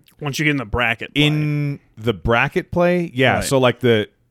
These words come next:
Speaker 2: the, like, semifinal and championship rounds, like, those don't actually count towards the regular season.
Speaker 1: Right.
Speaker 2: But it counts, obviously, if you're winning those and you end up winning the in-season tournament.
Speaker 1: Right. So,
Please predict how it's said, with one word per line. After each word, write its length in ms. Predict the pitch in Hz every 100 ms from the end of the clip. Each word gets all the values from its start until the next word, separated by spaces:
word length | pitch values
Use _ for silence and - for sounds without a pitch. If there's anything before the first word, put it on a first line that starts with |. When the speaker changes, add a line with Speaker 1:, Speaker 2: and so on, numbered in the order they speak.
| -
Speaker 2:
the, 160 | 113
like, 300 | 107 101 -
semifinal 640 | - 127 123 104 113 110 107
and 80 | 92
championship 640 | 113 107 117 104 117 -
rounds, 360 | 113 110 110 107
like, 160 | 104 -
those 300 | 120 117 104
don't 200 | 113 107
actually 280 | 104 -
count 280 | 104 110 101
towards 200 | 101 95
the 60 | 95
regular 260 | 95 90
season. 500 | 90 143 135 131 123 -
Speaker 1:
Right. 220 | - 85 - _ _
Speaker 2:
But 360 | 101 131 120 - -
it 160 | 117
counts, 400 | - 113 104 98 -
obviously, 380 | 107 95 113
if 80 | 101
you're 80 | 101
winning 320 | 95 101 98
those 380 | 98 92 92 85
and 180 | 95 92
you 180 | 92 90
end 120 | 90
up 160 | 92 -
winning 320 | 87 90 85 80
the 120 | 80
in-season 680 | 87 82 92 82 78 76 73
tournament. 300 | 104 78 131
Speaker 1:
Right. 240 | 127 113 -
So, 320 | 151 143